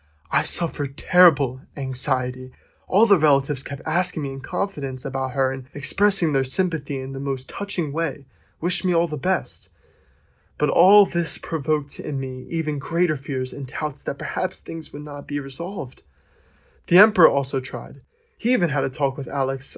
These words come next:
and on that morning of April eighth, brought her to us at home. She then went to Aunt Mischen and soon afterwards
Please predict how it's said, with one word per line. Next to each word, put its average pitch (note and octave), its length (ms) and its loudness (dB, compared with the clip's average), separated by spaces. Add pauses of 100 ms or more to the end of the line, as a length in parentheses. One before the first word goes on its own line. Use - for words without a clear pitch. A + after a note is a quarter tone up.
(120)
and D3 120 -4
on F3+ 260 2
that D#3 180 0
morning D3+ 360 -2
of B2 160 -8
April C#3+ 340 -8
eighth, B2+ 300 -8
brought D3 200 4
her C#3+ 300 -4 (100)
to - 160 -2
us C#3 340 0
at C3+ 120 -8
home. B2 340 -6 (680)
She - 240 -6
then E3 240 -2
went D#3+ 180 0
to D#3+ 120 -2
Aunt D3 300 0
Mischen C#3+ 440 -4
and C#3 140 -6
soon F#3+ 300 2
afterwards C#3 720 0